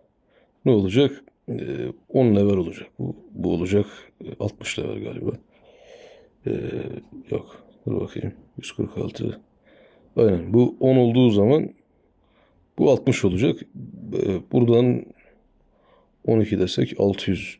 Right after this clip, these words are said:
diyelim. Buradan yüzdelik de gelecek. Yani epeyce bir şey olacak. Saldırı gelecek buradan. Yani şöyle de bir avantajı var Şar'ın. Övmek gibi olmasın. Şimdi şeyi bastığım zaman,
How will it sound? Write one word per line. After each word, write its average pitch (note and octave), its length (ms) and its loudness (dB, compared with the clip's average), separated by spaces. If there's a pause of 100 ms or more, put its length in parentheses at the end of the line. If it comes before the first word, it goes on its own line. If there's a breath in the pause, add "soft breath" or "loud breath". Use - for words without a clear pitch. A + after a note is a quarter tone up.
diyelim. - 460 -4 (800 soft breath)
Buradan A2 240 4
yüzdelik G#2+ 420 2
de F#2 80 -4
gelecek. F2+ 480 -4 (580 soft breath)
Yani D3 160 2
epeyce C3+ 380 6
bir C3 80 6
şey C#3 240 4
olacak. A#2+ 420 4
Saldırı A2+ 400 2
gelecek A#2 400 4
buradan. B2+ 300 -2 (720 soft breath)
Yani F#2+ 240 0 (120)
şöyle C3+ 400 2
de C#3 120 4
bir A2+ 60 4
avantajı F#2 500 2
var F2+ 80 -4
Şar'ın. - 340 -4
Övmek G2+ 300 2
gibi G2+ 180 -4
olmasın. F#2 380 -4 (1500 soft breath)
Şimdi A2+ 240 2
şeyi C#3 280 4
bastığım C#3+ 400 4
zaman, C3+ 380 4